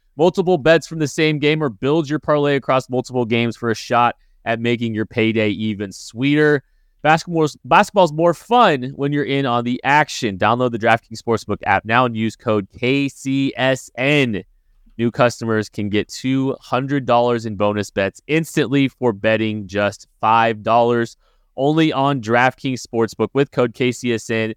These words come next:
The crown is yours. Gambling problem? Call one eight hundred gambler or visit W W W dot one eight hundred gambler dot net. Please play responsibly on behalf of Boot Hill Casino and Resort in Kansas.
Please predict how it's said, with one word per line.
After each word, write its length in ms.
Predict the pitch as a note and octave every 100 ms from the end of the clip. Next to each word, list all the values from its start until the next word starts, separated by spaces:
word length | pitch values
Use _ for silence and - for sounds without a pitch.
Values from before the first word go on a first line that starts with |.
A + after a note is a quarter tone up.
| _ _ _
The 160 | A#2 C3+
crown 480 | - A#2+ A#2 A#2+ A#2+
is 220 | A2 G2
yours. 400 | B2 A#2 F2 -
Gambling 300 | A2 A2+ A#2+
problem? 320 | B2+ A#2+ B2
Call 220 | A#2 A#2
one 120 | G#2 A2+
eight 80 |
hundred 240 | G#2+ G#2+ F#2+
gambler 320 | G2+ G#2+ G#2+
or 60 | G#2
visit 320 | G#2 A2 G#2
W 220 | A2+ A2+
W 220 | G#2+ G2+
W 240 | G2+ G2+ G2+
dot 220 | G#2 G#2
one 160 | A2+ A2+
eight 100 | G#2
hundred 240 | A2 G2+
gambler 300 | F#2+ G2+ G2
dot 220 | F#2 F2
net. 260 | F#2+ G2+ G2+
Please 240 | - D#3
play 180 | - C3
responsibly 500 | A2 - G2+ G2+ G2+
on 140 | G2 G#2
behalf 340 | G2 G#2 G2+
of 120 | G2
Boot 180 | E2+ F#2+
Hill 120 | G2+
Casino 360 | F#2+ - G#2 G2+
and 80 | F2+
Resort 300 | F2+ G2 F2+
in 20 |
Kansas. 440 | _ G#2 G2+ G#2